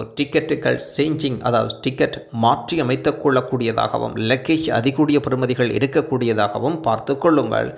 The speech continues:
மிக மிக அவசரம். டிக்கெட்டுகள் மாற்றியமைக்க வேண்டும், திகதிகள் மாற்றியமைக்க வேண்டுமாக இருந்தால், லக்கேஜிர்கள் கொஞ்சம் கூட வர வேண்டுமாக இருந்தால் டிராவல்ஸ் ஊடாக போடுவது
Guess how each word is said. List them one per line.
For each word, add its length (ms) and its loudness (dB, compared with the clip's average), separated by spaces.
மிக 280 -2
மிக 400 0
அவசரம். 640 0
டிக்கெட்டுகள் 600 2
மாற்றியமைக்க 800 0
வேண்டும், 460 2
திகதிகள் 560 0
மாற்றியமைக்க 680 0
வேண்டுமாக 500 0
இருந்தால், 540 2
லக்கேஜிர்கள் 840 2
கொஞ்சம் 360 0
கூட 260 2
வர 180 2
வேண்டுமாக 520 -2
இருந்தால் 480 -2
டிராவல்ஸ் 540 0
ஊடாக 360 0
போடுவது 480 2